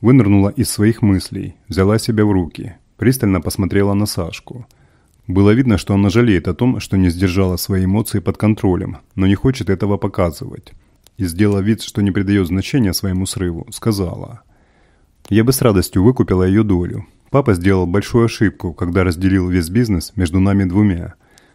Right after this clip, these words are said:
Нужно было что-то оставить мне в полновластное владение, а что-то сестре. У вас, Александр, есть еще вопросы?» «Дайте мне другую машину», сказал Сашка.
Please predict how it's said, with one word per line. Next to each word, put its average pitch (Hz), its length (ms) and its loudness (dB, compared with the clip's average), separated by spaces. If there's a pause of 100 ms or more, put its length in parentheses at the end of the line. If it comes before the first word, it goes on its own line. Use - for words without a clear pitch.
(160)
Нужно 127 280 4
было 92 200 2
что-то 110 260 0
оставить 113 360 -2
мне 92 280 2
в - 40 -14
полновластное 92 640 0
владение, 90 640 -2 (160)
а - 80 -6
что-то 110 320 0
сестре. 101 640 -4 (760)
У 107 100 4
вас, 110 200 2
Александр, 92 600 -2
есть 143 260 2
еще - 240 0
вопросы?» 92 680 -4 (920)
«Дайте 123 260 2
мне 101 140 4
другую 98 340 2
машину», 95 540 -2
сказал 90 340 -2
Сашка. 95 560 -10